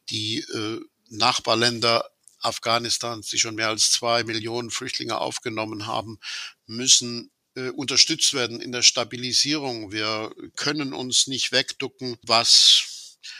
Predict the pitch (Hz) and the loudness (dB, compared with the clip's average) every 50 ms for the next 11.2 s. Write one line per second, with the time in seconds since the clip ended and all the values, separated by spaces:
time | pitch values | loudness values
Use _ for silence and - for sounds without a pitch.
0 | - - - 131 117 131 131 - - 156 147 - 165 147 120 113 107 - - - | -18 -16 -12 -6 0 4 6 6 6 6 4 4 2 2 0 -2 -4 -6 -2 0
1 | 110 107 110 107 113 104 107 107 - 110 101 - - - 123 - - 139 135 143 | 2 2 2 0 -2 -8 -12 -12 -10 -10 -10 -10 -10 -10 -10 -8 -4 -2 -2 -2
2 | 135 123 110 117 110 - - - 120 135 151 156 147 131 117 113 113 - - - | -2 -2 -2 -2 -2 -2 -4 -6 -6 -4 -2 -2 0 0 0 0 2 2 0 0
3 | 110 113 110 113 110 110 - - - - - - - - - - 123 127 139 143 | -2 -4 -4 -4 -4 -6 -10 -14 -14 -12 -12 -12 -14 -14 -12 -10 -8 -4 -2 0
4 | 123 - - - 117 131 139 139 143 139 127 - 120 104 - - - 113 117 123 | 2 2 2 2 2 2 2 2 0 0 -2 -2 -2 -2 0 0 -4 -6 -6 -8
5 | - - 123 104 - - 117 131 135 143 120 - 123 117 117 104 113 113 104 107 | -8 -8 -8 -10 -6 -6 -4 -4 -4 -6 -8 -8 -8 -6 -6 -6 -8 -10 -10 -10
6 | 104 - - 110 107 - - 131 139 131 123 107 101 98 98 110 120 135 123 - | -10 -8 -8 -8 -8 -8 -8 -10 -10 -8 -8 -8 -4 0 2 2 2 4 4 4
7 | 127 123 120 120 120 - - - - - - - - - - _ _ _ - 117 | 4 4 2 0 -4 -6 -10 -14 -16 -14 -14 -16 -18 -20 -20 _ _ _ -10 -6
8 | 117 120 120 113 123 139 135 123 117 120 120 - - 123 127 131 131 127 - 127 | -4 -2 -2 -4 -4 -4 -4 -4 -2 -2 -2 0 2 2 2 2 2 2 0 0
9 | 123 127 120 113 117 110 - - - 120 113 117 120 123 - 120 120 113 - 120 | -2 -2 -2 -2 -2 0 0 0 0 0 -2 -4 -4 -6 -6 -8 -6 -6 -6 -2
10 | 117 117 117 113 - 123 117 - 76 107 - - - 107 120 131 143 127 - - | -2 -2 -2 -2 -2 -4 -4 -6 -6 -6 -6 -4 -2 -2 -2 0 0 0 0 0
11 | 123 120 117 113 | 0 -2 -4 -4